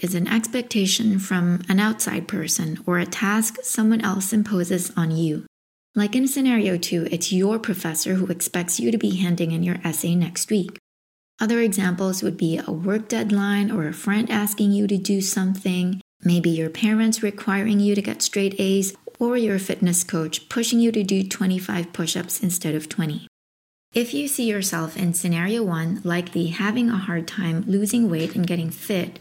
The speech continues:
because it's just you and yourself with nobody there to push you. But scenario two is not a problem.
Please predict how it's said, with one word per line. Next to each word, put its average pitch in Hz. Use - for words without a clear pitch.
because 175
it's -
just -
you -
and 233
yourself 233
with 175
nobody 180
there 208
to 196
push 180
you. 165
But -
scenario 185
two 208
is 165
not 170
a 226
problem. 208